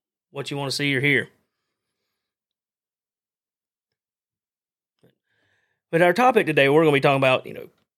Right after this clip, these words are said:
especially if, say, if you live in a city or you live in the suburbs, you don't really know where to go to get out and enjoy the outdoors, except for, you know, like, going to a K O A or,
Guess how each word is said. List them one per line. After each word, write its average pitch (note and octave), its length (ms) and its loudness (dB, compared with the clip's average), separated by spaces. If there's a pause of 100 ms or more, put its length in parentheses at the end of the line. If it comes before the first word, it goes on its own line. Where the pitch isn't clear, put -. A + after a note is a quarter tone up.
(640)
especially F#3 400 -2
if, - 80 -4
say, D3 180 2
if C3+ 100 -2
you D#3 160 0
live D3+ 200 4
in C#3 80 0
a C3 60 -2
city B2+ 540 -2
or A2+ 140 -10
you B2 180 -6
live C3 200 -2
in C3 100 -4
the B2 60 -8
suburbs, C3 480 -4
you B2 80 -14
don't D#3+ 240 2
really F3+ 180 0
know D3 160 2
where C#3 220 2
to B2 80 -2
go B2 360 0 (160)
to C3+ 140 -4
get C3 180 -2
out B2+ 300 2
and A2+ 320 -6 (840)
enjoy E3 360 2
the D3+ 100 6
outdoors, C3+ 720 0 (460)
except C#3+ 320 0
for, C#3+ 80 -2
you C#3+ 80 -2
know, B2+ 120 -2
like, B2+ 200 -2
going C3+ 180 -2
to C#3 120 -2
a B2 60 -2
K C#3 280 2
O C3+ 180 0
A B2 320 -2 (1080)
or, A2 360 -12